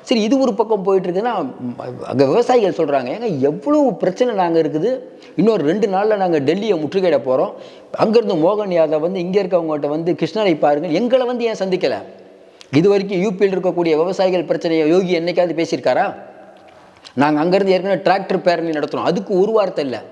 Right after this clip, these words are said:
ஜாட் மகா பஞ்சாயத்துல வந்து மோ-, அமித்ஷா என்ன வாக்குறுதி கொடுத்தார்?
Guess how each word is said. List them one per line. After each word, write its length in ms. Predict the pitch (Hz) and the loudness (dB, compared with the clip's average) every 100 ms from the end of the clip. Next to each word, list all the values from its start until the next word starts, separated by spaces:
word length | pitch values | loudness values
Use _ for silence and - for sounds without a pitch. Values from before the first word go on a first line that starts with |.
| - - - - - | -20 -20 -20 -18 0
ஜாட் 280 | 156 190 180 | 2 2 2
மகா 340 | 185 190 185 | 4 4 2
பஞ்சாயத்துல 460 | 190 196 196 196 185 | 2 4 2 2 0
வந்து 260 | 196 196 | 0 -4
மோ-, 280 | 170 170 143 - - | -2 -2 -2 -8 -8
அமித்ஷா 500 | 123 123 196 - 208 | -4 0 0 2 2
என்ன 180 | 180 220 | 2 0
வாக்குறுதி 420 | 202 202 190 196 | 0 0 0 0
கொடுத்தார்? 580 | 180 190 160 107 - - | -2 0 0 0 -6 -18